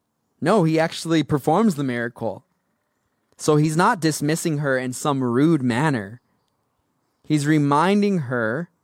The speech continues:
however, that his main mission and calling were just not gonna be fulfilled at this time. But he still honored his mother. He loved his mother. And this term for woman, it was his pet name for her.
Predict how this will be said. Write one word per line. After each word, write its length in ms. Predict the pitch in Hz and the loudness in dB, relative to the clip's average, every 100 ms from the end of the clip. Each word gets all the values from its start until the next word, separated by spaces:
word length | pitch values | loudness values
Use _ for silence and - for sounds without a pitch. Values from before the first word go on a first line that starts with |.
| _ _ | _ _
however, 640 | 127 123 110 104 110 151 - _ _ _ _ _ _ _ _ | -2 -2 -4 -6 -4 -6 -8 _ _ _ _ _ _ _ _
that 180 | 110 131 | -4 0
his 240 | 147 127 | 0 0
main 320 | 135 147 175 | 0 2 4
mission 340 | 151 165 - 143 | 2 0 -2 -2
and 200 | 135 123 | -2 -4
calling 720 | - 156 180 135 131 143 - _ _ _ _ | -2 0 0 -2 -4 -6 -10 _ _ _ _
were 180 | 135 139 | -2 -2
just 160 | 139 151 | -2 -2
not 160 | 147 | -2
gonna 140 | 151 151 | 0 -2
be 120 | 135 | -4
fulfilled 520 | 127 123 - 175 185 | -6 -12 -2 0 0
at 140 | 131 - | -2 -8
this 180 | 104 | -12
time. 400 | - 104 95 101 _ _ _ _ _ _ _ _ _ _ _ _ - | -14 -18 -20 -20 _ _ _ _ _ _ _ _ _ _ _ _ -4
But 100 | 143 | -2
he 80 | |
still 300 | 135 - 156 - | 0 2 0 2
honored 380 | 120 156 165 | 0 2 0
his 200 | 131 113 | -2 -6
mother. 400 | 110 101 98 110 _ _ _ _ | -10 -12 -14 -20 _ _ _ _
He 140 | - | -8
loved 380 | 117 117 147 180 | -4 0 0 0
his 160 | 139 113 | -2 -2
mother. 420 | 113 98 98 139 _ _ _ _ _ _ _ _ _ - | -6 -8 -16 -20 _ _ _ _ _ _ _ _ _ -8
And 120 | 131 | -2
this 220 | 147 - | -2 -4
term 320 | - 156 175 | -4 0 0
for 180 | 180 139 | 0 -2
woman, 460 | 117 135 165 147 135 - _ - | 0 0 0 -2 -4 -12 _ -12
it 80 | 131 | -2
was 240 | 147 151 | -2 -2
his 180 | 143 - | -4 -6
pet 360 | - - 175 | -8 -4 -4
name 280 | - 127 127 | -4 -6 -6
for 180 | 117 113 | -8 -12
her. 380 | 104 98 98 | -10 -14 -14